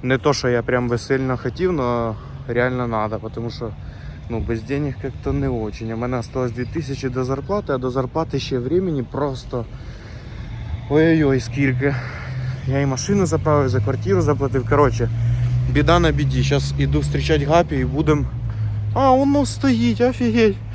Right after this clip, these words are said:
На моїй машині сів. Оце вообще обнаглел фраєрок. Воно став, стоїть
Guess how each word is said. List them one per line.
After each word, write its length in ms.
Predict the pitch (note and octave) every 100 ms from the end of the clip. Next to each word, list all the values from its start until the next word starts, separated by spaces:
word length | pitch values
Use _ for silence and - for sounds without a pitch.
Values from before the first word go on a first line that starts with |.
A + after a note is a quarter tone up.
| - -
На 100 | A3+
моїй 200 | B3 B3+
машині 400 | A#3+ A#3 A#3+ G#3+
сів. 300 | - A3 F#3+
Оце 280 | A3 - F#4
вообще 420 | E4+ - - D#4
обнаглел 540 | A3+ A3 A3 G#3 G#3+
фраєрок. 640 | F#3+ G#3 G3+ G#3 G3+ G3 F#3+ - - - - - - - - - - - - F4
Воно 480 | C4+ B3+ A#3+ A#3 A3
став, 380 | - C#4 B3 A3
стоїть 340 | A3+ A3+ G#3